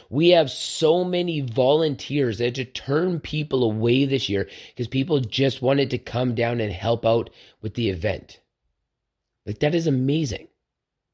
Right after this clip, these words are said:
It's amazing that there's that many good quality human beings out there that are going to do that with their time. I love that,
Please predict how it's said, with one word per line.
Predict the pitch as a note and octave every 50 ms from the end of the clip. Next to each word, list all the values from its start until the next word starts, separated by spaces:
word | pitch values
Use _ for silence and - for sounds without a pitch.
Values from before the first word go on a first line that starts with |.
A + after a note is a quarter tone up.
| _ _ _ _ _ _ _ _ _ _ _ -
It's | G2 -
amazing | D3+ D3 D3 D3 D#3 E3 E3 E3 D3 D3+ C#3+ C#3
that | B2+ A#2+ -
there's | B2 A#2 A2+ -
that | _ - C3+ D3+ - - B2+
many | A#2+ C#3 D#3 E3 C#3+
good | A#2+ G#2+ C#3 C3+ C3 -
quality | - - C#3 D3 D#3 D3+ C#3+ B2+
human | A#2 - - C3+ C3+ C3 A2 G#2
beings | G2 A2+ A#2+ B2 A#2 G2+ E2+ D#2 - - - _ _ _ _ _ _ _ _ _ _ _ _
out | - B2 C3+ -
there | - B2+ A#2
that | G2+ A2+ A2 A2
are | A2+
going | G#2 - A#2 A#2+ A#2+
to | A2 A2
do | G#2 G2+ A#2 B2 B2+
that | B2+ - -
with | G#2 -
their | - F#2+ -
time. | - - F#2+ G#2 F2+ D2 - F2+ - _ _ _ _ _ _ _ _ _ _ _ _ _ _ _ _ _ _ _ _ _ _ _ - - -
I | - A2+
love | A2+ A2 A2 G2 F2
that, | - D#2+ - -